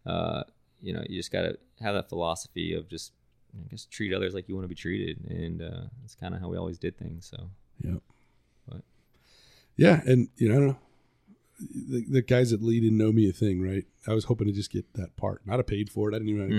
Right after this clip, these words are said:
Speaker 1: Mm-hmm.
Speaker 2: go about it.
Speaker 1: Yeah.
Speaker 2: But when that, when that whole new Lee loader showed up, here I am telling that story.
Speaker 1: Yeah.
Speaker 2: I'll tell it to everybody I can.
Speaker 1: Yeah.
Speaker 2: <laughs> You know,
Speaker 1: And
Speaker 2: forty
Speaker 1: cus-,
Speaker 2: years.
Speaker 1: customer for life.
Speaker 2: Here you
Speaker 1: Yeah.
Speaker 2: go. Yeah.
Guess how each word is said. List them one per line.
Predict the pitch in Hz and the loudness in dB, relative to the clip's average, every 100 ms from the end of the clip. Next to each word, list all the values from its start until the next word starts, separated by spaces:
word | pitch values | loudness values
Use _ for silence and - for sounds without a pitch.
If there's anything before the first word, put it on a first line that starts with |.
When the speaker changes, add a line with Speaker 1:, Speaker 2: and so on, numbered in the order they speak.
| 110 | 2
Speaker 1:
Mm-hmm. | |
Speaker 2:
go | 98 | 0
about | 101 | -4
it. | 90 | -8
Speaker 1:
Yeah. | 95 113 107 - - | -6 -6 -6 -20 2
Speaker 2:
But | |
when | 104 110 | 4 6
that, | 117 123 - _ _ _ _ _ _ _ _ _ _ _ _ _ - | 4 2 -2 _ _ _ _ _ _ _ _ _ _ _ _ _ -20
when | 226 127 95 | -6 -2 2
that | 110 - | 2 -2
whole | - 120 | 4 4
new | 117 117 | 8 6
Lee | 113 113 110 | 6 4 6
loader | 107 110 | 6 4
showed | 107 117 117 | 4 4 4
up, | 120 - _ _ _ | 4 2 _ _ _
here | 95 98 | -4 0
I | |
am | 101 | -2
telling | - 98 104 | 0 0 0
that | 104 | 0
story. | - 107 104 | 2 4 4
Speaker 1:
Yeah. | 123 | 2
Speaker 2:
I'll | |
tell | - 107 | 0 0
it | 104 | 2
to | |
everybody | 107 120 120 | 4 6 6
I | |
can. | 120 120 104 107 113 | 4 2 2 2 6
Speaker 1:
Yeah. | |
Speaker 2:
<laughs> | |
You | 170 185 | 8 8
know, | 170 131 | 8 6
Speaker 1:
And | 107 - | 6 0
Speaker 2:
forty | - 370 | 6 8
Speaker 1:
cus-, | 311 | 10
Speaker 2:
years. | 381 370 247 - | 10 12 10 8
Speaker 1:
customer | - - 104 | 2 2 -10
for | - | -8
life. | 110 113 | -8 -6
Speaker 2:
Here | - | 0
you | 101 | 2
Speaker 1:
Yeah. | 104 | 2
Speaker 2:
go. | 104 - - | 0 -2 -4
Yeah. | - - | -2 -4